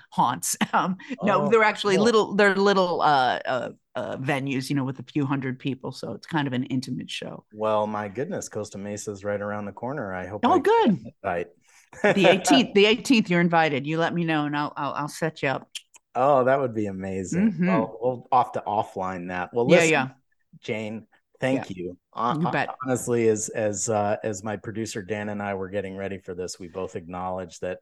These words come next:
Speaker 2: you know, we've, we've talked to a lot of celebrities, but this is the, the most exciting and sort of like, it, it, I don't know, it's got warm fuzzies for me.
Speaker 1: <laughs> Oh,
Speaker 2: I mean,
Speaker 1: good.
Speaker 2: yeah.
Speaker 1: Well, I felt warm and fuzzy, um, uh, talking to you,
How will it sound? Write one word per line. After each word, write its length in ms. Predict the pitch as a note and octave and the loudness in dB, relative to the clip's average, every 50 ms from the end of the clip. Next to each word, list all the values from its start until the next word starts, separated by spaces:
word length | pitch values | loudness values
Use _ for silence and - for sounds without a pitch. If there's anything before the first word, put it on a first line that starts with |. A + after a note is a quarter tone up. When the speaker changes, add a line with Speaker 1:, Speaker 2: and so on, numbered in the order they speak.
| - - - - - _ _ | -14 -20 -20 -20 -20 _ _
Speaker 2:
you 60 | - | -8
know, 100 | G2+ G2+ F#2+ | -6 -6 -4
we've, 280 | G2 G#2+ G#2 F#2 - _ | -4 -4 -4 -6 -8 _
we've 180 | - G#2 F#2 | -10 -10 -8
talked 280 | - - G#2+ G#2 G2+ - | -6 -4 -2 -2 -4 -4
to 100 | - G2 | -6 -6
a 40 | F#2+ | -6
lot 220 | F#2 F#2+ F#2+ F#2 | -4 -2 -2 -4
of 80 | F#2 F#2 | -4 -6
celebrities, 600 | - - F#2+ F#2 F#2 F2+ - F#2 E2+ F2 F2 - - | -8 -10 -10 -10 -10 -10 -10 -12 -14 -14 -14 -14 -16
but 140 | - F2 | -16 -14
this 180 | - G2+ F2+ - | -10 -10 -10 -10
is 200 | - F2 E2+ - | -10 -12 -14 -12
the, 200 | - F#2 F2 E2+ - _ _ _ _ _ - | -10 -10 -10 -10 -12 _ _ _ _ _ -12
the 60 | G2 | -10
most 320 | G2 G2 G2 F#2 - - | -8 -8 -8 -8 -8 -12
exciting 720 | G2+ - - - - A2 F#2+ G2 G2+ F#2 G2 G2 F#2+ F#2+ | -14 -14 -12 -8 -6 -6 -4 -4 -6 -6 -8 -8 -8 -10
and 240 | F#2+ F#2 F#2 F2+ F2 | -10 -10 -10 -12 -12
sort 260 | - - - F#2 F2+ | -12 -10 -8 -8 -6
of 200 | F2+ F2 E2+ - _ _ | -6 -8 -10 -12 _ _
like, 420 | - F2+ F2+ F2+ E2+ - - - - _ | -12 -10 -8 -8 -8 -10 -14 -20 -18 _
it, 140 | - A2+ - - | -16 -16 -16 -16
it, 100 | B2 - _ - | -18 -14 _ -6
I 100 | G#2+ A2+ | -4 -4
don't 80 | A2 G#2 | -4 -4
know, 120 | F#2+ F#2 | -4 -6
it's 100 | E2+ - | -6 -4
got 220 | - A2 G#2 - | -4 -4 -4 -4
warm 240 | A2 A2 A2 G#2+ G#2+ | -4 -6 -6 -6 -6
fuzzies 340 | G2+ - A2 G#2 - - - - | -6 -4 -2 -2 -2 -2 -6 -8
for 220 | - - - - F2 | -10 -12 -14 -14 -12
me. 200 | F2+ - F2+ - | -10 -8 -4 0
Speaker 1:
<laughs> 40 | |
Oh, 80 | - F4+ | 2 2
Speaker 2:
I 40 | D4 | 2
mean, 80 | A3 | 2
Speaker 1:
good. 480 | G3 A3 B3+ A3+ G3 F#3 F#3 E3 C3 - - - - - - - | 2 2 4 6 6 4 4 2 0 -4 -8 -16 -20 -16 -6 -2
Speaker 2:
yeah. 100 | A2 A2 | 2 4
Speaker 1:
Well, 140 | G3+ G3 F3+ | 6 6 6
I 100 | G3+ G#3 | 4 4
felt 380 | G3+ G#3 - A#3 G3+ F3+ E3 | 2 0 2 2 2 2 2
warm 280 | E3+ E3+ E3+ E3 E3 E3 | 0 0 2 2 2 2
and 160 | D#3 D#3+ D#3+ | 2 0 -2
fuzzy, 560 | - - D3+ C#3+ C#3 C3+ C#3 C#3 C3+ C3+ - - | -2 -2 -2 -2 -2 -2 -4 -4 -4 -4 -4 -4
um, 540 | A2+ B2+ B2+ C3 B2+ B2 A#2 A2+ A2+ A2+ - - | -4 -2 -2 0 0 0 0 0 -2 -4 -4 -6
uh, 220 | - A#2 A2 A#2 | -6 -6 -6 -4
talking 400 | - - D#3+ D3 C#3+ - D#3 C#3+ | -2 0 0 0 0 0 -4 -4
to 120 | - - C#3+ | -4 -4 -4
you, 220 | C#3 C3 A#2+ C3+ | -2 -2 -2 -4